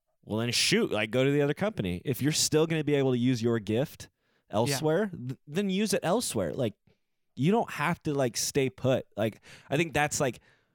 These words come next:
Speaker 1: some people's, like, hinge on, like, marriage too is like, "Man, like, it's so static, you know?" But I feel like it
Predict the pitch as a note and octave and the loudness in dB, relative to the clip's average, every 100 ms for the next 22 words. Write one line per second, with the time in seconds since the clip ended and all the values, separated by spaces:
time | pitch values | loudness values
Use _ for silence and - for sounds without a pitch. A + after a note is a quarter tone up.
0 | _ _ _ _ _ _ - - C3+ B2+ | _ _ _ _ _ _ -6 -2 -2 0
1 | C#3+ C3 A#2 - - B2 B2 G#2+ G2+ F2+ | 0 0 0 -4 -2 -2 0 0 0 0
2 | E2+ F#2 G2 G2+ F#2+ D#2 - - A2 F#2 | -4 -4 0 2 2 0 -4 -2 0 0
3 | D#2 B1+ - - G#2+ G2 E2 - F2+ - | -2 -6 -8 -6 -2 -2 -4 -6 -4 -2
4 | G#2 - - F#2+ G#2 - - _ A2+ G#2+ | -2 -2 -4 -2 -2 -6 -12 _ -2 0
5 | F#2+ G2+ C3+ A2 F#2+ B2 A#2 F#2+ - _ | 0 -2 -6 -4 -4 -4 -4 -4 -8 _
6 | _ D#2 | _ -8